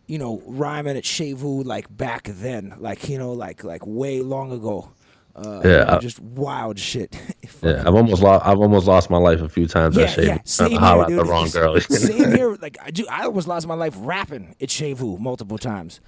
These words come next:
Speaker 1: You know what I'm saying? Just
Speaker 2: Yeah, it was
Speaker 1: fucking.
Speaker 2: a, yeah, but, I mean, s-, sports are crazy now. You know, there's so much money in the game that you gotta look at it as a business. You know, so if you're, if, if your kid is, is athletically gifted, you know, um,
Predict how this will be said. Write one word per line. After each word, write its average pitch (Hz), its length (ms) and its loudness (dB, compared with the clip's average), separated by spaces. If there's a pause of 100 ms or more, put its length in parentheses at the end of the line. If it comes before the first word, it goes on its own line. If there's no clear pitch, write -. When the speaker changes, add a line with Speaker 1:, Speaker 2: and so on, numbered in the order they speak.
(360)
Speaker 1:
You 147 160 -8
know 147 60 -4
what 147 60 -8
I'm 151 60 -10
saying? 151 400 -8
Just 123 300 -12
Speaker 2:
Yeah, 95 100 4 (140)
it 82 60 2
was 87 200 -2
Speaker 1:
fucking. - 20 -4
Speaker 2:
a, - 60 -6 (880)
yeah, 98 240 10
but, 90 280 8
I - 40 -2
mean, 98 240 4
s-, - 220 -2 (300)
sports 131 320 6
are - 40 4
crazy 87 400 6
now. 87 240 4
You 82 120 2
know, 87 140 4
there's 90 160 4
so 101 120 4
much 90 220 4
money 90 240 8
in 87 120 8
the 82 100 2
game 82 380 2
that 78 180 6
you 87 100 8
gotta 90 220 8
look 87 220 6
at 80 60 4
it 78 60 6
as 76 160 4
a 73 60 0
business. 80 520 4
You 87 80 4
know, 82 200 6
so 82 180 4
if 82 240 4
you're, 90 240 10
if, 85 320 -2
if 80 220 -4
your 87 160 6
kid 95 300 8
is, 85 180 6
is 82 340 2 (460)
athletically 90 540 6
gifted, 92 600 6
you 85 60 2
know, 73 260 2 (380)
um, 69 480 2